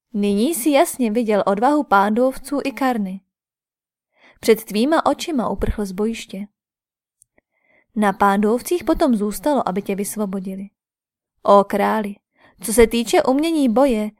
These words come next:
hrdinství či mravnosti, nemá Karna ani čtvrtinu toho, co kterýkoliv z Pándových synů. Uzavři s bratry mír, pro dobro tvé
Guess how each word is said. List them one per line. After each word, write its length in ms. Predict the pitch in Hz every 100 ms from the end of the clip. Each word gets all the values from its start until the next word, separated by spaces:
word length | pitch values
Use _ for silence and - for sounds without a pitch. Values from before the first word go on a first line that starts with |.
| _
hrdinství 720 | _ 214 196 214 240 - 311 311
či 140 | 254
mravnosti, 760 | 208 214 226 269 - - 208 _ _ _ _ _ _
nemá 400 | 208 202 190 190
Karna 400 | 202 202 220 302
ani 280 | - 349 302
čtvrtinu 520 | - 233 233 330 277
toho, 380 | - 277 208 202 _ _
co 220 | _ - 196
kterýkoliv 640 | - 180 202 - 302 311
z 60 | -
Pándových 640 | 196 202 220 240 240 -
synů. 420 | - 202 185 190 - _ _ _ _ _ _ _ _ _ _ _
Uzavři 520 | - 208 190 294 359
s 60 | 320
bratry 340 | 233 269 254
mír, 320 | 240 196 190 196 _ _ _ _ _ _ -
pro 180 | 190
dobro 380 | 175 247 277 240
tvé 400 | 214 180 196 233